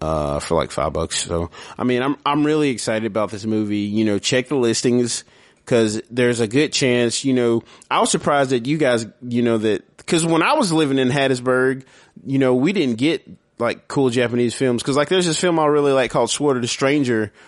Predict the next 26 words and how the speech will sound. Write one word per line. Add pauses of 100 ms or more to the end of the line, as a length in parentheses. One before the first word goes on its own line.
(120)
which
came
out
about
ten
years
ago, (240)
and
I
really,
really
wanted
to
go
see
it.
And
I
think
one
theater
in
Mississippi
showed
it.
So,